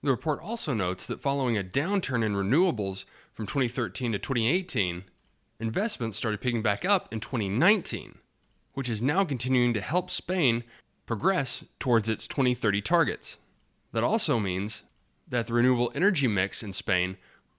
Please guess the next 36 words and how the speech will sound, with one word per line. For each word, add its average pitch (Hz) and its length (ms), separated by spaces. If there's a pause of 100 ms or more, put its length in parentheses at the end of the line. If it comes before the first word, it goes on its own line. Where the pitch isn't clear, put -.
(140)
grew 196 240
from 131 220
thirty-three 135 420
percent 123 400
in 101 80
twenty 95 240
ten 113 400 (440)
to - 40
forty-four 117 460
percent 110 420 (140)
in 107 100
twenty 110 240
twenty. 117 480 (560)
And 170 140
it's 165 100
also 226 240
important 120 360
to - 40
keep 120 180
in 107 100
mind 123 200
that 101 120
this 123 320
is 160 200
a 113 120
transition 120 720
plan, 65 420 (720)
and 120 140
that 90 120
Spain's 127 480
energy 165 280
mix 104 360 (320)
is 117 140
still 147 220
heavily 139 360
influenced 120 640